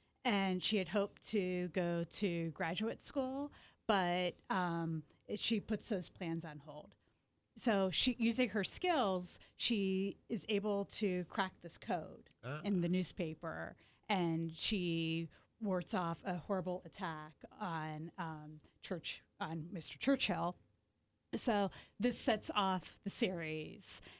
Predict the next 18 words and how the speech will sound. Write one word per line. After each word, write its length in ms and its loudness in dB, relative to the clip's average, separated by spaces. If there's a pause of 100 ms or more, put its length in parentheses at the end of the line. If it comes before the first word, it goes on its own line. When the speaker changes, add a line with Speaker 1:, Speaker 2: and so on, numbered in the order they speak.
(160)
Speaker 1:
and 640 2
she 200 4
becomes 680 -2
a 40 -10
spy 680 -6
for 380 -4
M 120 -2
I 120 -12 (100)
five, 540 -4 (220)
Speaker 2:
Mm. 320 -2
Speaker 1:
and 560 2
her 160 -2
adventures 840 0
take 300 -2
her 420 -2
to, 400 0
into 260 -18 (100)
Germany. 680 0